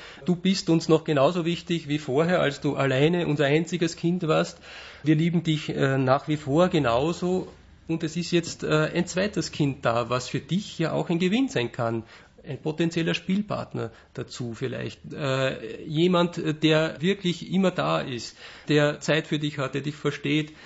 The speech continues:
sozusagen eine, eine zusätzliche enge Beziehungsfigur im Leben, wenn man so möchte.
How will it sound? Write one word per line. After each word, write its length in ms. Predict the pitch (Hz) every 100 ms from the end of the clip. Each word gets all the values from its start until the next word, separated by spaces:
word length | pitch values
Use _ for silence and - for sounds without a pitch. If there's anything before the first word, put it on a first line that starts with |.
| -
sozusagen 540 | - 170 180 165 160 151
eine, 160 | 156
eine 260 | 156 156 151
zusätzliche 600 | - 208 185 - 160 156
enge 340 | 165 156 147 147 - -
Beziehungsfigur 1120 | 139 - 165 139 113 - - - 131 139 139
im 140 | 139
Leben, 340 | 123 120 117 113
wenn 80 | 110
man 120 | 110
so 100 | 113
möchte. 460 | 113 110 - 113